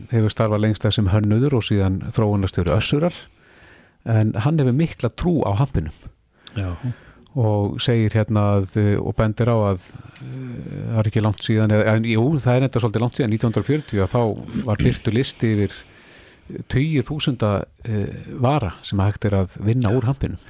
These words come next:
Speaker 2: Og þær nýjustu upplýsingar úr þessari áttinni, sko, þær eru lyginni líkastar.
Speaker 1: Já. Þetta er magnað, en, eh, ætli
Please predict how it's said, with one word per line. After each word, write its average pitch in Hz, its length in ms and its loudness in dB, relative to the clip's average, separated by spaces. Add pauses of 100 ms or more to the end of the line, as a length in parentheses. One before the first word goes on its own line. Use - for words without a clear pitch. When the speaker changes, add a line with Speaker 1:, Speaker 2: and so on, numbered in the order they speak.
(340)
Speaker 2:
Og 104 100 0
þær 120 280 2
nýjustu 117 420 2
upplýsingar 104 480 0
úr - 320 -16
þessari 110 340 0
áttinni, 104 380 2
sko, - 320 -6
þær 110 220 0 (100)
eru 101 80 2
lyginni 113 480 2
líkastar. - 400 -6 (240)
Speaker 1:
Já. 98 300 -4 (1300)
Þetta 127 140 0
er 190 60 0
magnað, 135 400 -2
en, 147 280 2
eh, 151 200 0 (760)
ætli 156 400 -2